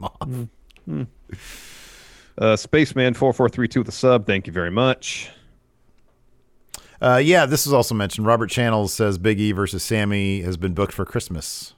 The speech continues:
Speaker 2: Mm-hmm, mm-hmm.
Speaker 1: Uh, the Intercontinental Ma-, Championship match.
Speaker 2: Yep, yep, yep.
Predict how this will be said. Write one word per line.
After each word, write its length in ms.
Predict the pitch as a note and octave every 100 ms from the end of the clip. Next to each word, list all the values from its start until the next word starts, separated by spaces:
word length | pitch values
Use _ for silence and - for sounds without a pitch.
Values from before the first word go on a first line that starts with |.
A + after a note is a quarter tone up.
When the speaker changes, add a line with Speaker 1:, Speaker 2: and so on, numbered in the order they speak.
| -
Speaker 2:
Mm-hmm, 160 | A2+
mm-hmm. 320 | C3+ - A#2 C3+ - -
Speaker 1:
Uh, 180 | F#2 F2+
the 180 | F#2+
Intercontinental 480 | - G#2 G2+ G2+ G2
Ma-, 220 | F#2+ D#2
Championship 480 | - G#2+ F#2 - -
match. 160 | A1 A#1
Speaker 2:
Yep, 180 | C3 - _ -
yep, 220 | A2+ _ -
yep. 160 | A2